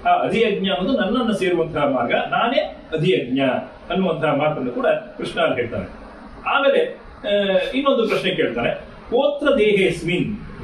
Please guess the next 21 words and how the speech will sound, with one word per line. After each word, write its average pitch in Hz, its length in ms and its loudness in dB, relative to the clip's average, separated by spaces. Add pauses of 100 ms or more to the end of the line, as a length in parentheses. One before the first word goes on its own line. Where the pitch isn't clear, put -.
(140)
ಈ 277 220 0
ದೇಹದಲ್ಲಿ 262 500 4
ಇರತಕ್ಕವನು 196 640 0
ಯಾರು? - 680 -6
ಯಾರಿದ್ದಾರೆ 139 580 0
ಹಾಗಾದ್ರೆ 117 320 0
ಈ 120 140 -2
ದೇಹದಲ್ಲಿ? 107 460 -4 (560)
ಕ್ರಿಯೆ 202 200 0
ಎಲ್ಲ 180 300 4
ಮಾಡ್ತಾ - 240 0
ಇರ್ತೀವಲ್ಲ, 110 340 -2
ನೋಡಿದ್ರೆ 240 380 0 (400)
ಈ 139 380 2 (760)
ಪಂಚಪ್ರಾಣಗಳು 196 920 4
ಅಂತ 180 120 0
ನಾವು 170 320 4 (380)
ಹೇಳ್ತೇವೆ, - 460 0
ಪಂಚಕೋಶಗಳಿದೆ 180 1080 0 (140)
ದೇಹದಲ್ಲಿ 139 480 0
ಅಂತ, - 100 -6